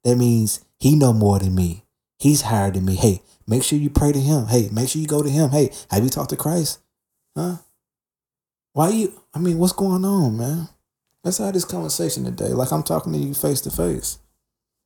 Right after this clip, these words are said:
We all know church politics. We know, we all know how stuff go down. We all know the foundation is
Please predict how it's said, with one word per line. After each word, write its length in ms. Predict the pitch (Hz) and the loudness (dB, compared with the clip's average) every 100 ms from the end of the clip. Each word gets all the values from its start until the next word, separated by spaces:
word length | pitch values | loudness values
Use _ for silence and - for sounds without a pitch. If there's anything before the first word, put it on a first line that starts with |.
| _ | _
We 140 | 160 196 | 4 6
all 140 | 180 | 6
know 180 | 170 151 | 4 2
church 280 | - 139 - | 2 0 0
politics. 680 | 131 127 113 - - - - _ _ _ _ | -2 -2 -2 -2 -4 -6 -10 _ _ _ _
We 80 | 175 | 4
know, 240 | 202 170 160 | 6 6 6
we 180 | 190 | 6
all 160 | 185 170 | 6 6
know 120 | 156 | 6
how 120 | 151 | 4
stuff 240 | 139 165 147 | 4 2 4
go 160 | 139 | 2
down. 320 | 131 127 160 160 _ _ _ _ _ _ _ _ | 2 2 0 -4 _ _ _ _ _ _ _ _
We 140 | 147 190 | 6 8
all 160 | 180 | 8
know 120 | 175 156 | 6 4
the 80 | |
foundation 560 | 135 160 147 135 143 147 | 2 2 2 2 2 0
is 180 | 139 - | -4 -4